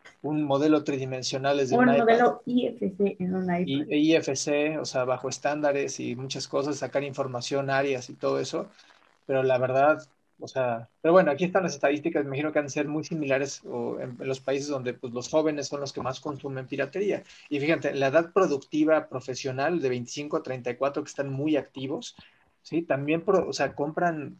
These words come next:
Speaker 1: una cantidad, ahí tienes los despachos que están comprando, pues, los que dicen, "Oye, pues,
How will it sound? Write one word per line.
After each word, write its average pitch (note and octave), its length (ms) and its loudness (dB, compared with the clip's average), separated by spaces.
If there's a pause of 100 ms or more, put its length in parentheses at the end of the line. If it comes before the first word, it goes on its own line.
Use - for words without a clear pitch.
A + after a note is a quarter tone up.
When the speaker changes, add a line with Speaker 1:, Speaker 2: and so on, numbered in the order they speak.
Speaker 1:
una D3+ 180 -4
cantidad, C3+ 300 -4
ahí D#3 60 0
tienes F3 240 4
los D3 160 2
despachos E3+ 640 2
que - 80 -12
están D3+ 220 -2
comprando, D#3 640 2 (420)
pues, - 520 -6
los C3+ 180 -4
que C#3+ 160 2
dicen, D#3+ 300 0
"Oye, E3 200 6
pues, - 340 -6